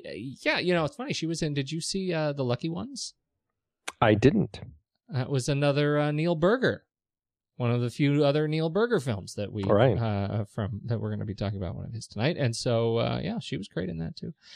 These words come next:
Speaker 1: Uh, anyway, I'm very much looking forward to this. Comes out, uh, November eighth, two thousand thirteen. It is a comedy drama sci-fi.
Speaker 2: Mm-hmm.
Speaker 1: A rom-com time. Rom-time com?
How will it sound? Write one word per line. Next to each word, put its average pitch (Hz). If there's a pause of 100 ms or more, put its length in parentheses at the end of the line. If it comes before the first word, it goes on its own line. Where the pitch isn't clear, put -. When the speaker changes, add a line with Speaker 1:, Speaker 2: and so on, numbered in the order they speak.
(360)
Speaker 1:
Uh, 123
anyway, 123 (960)
I'm 131
very 220
much 190
looking 143
forward 135
to 135
this. 127
Comes 147
out, 131
uh, 135
November 147
eighth, - (340)
two 101
thousand 92
thirteen. 156
It 131
is 113
a 98 (440)
comedy 107
drama 92
sci-fi. - (560)
Speaker 2:
Mm-hmm. 92
Speaker 1:
A 104 (220)
rom-com 98 (420)
time. 92 (540)
Rom-time 117
com? 156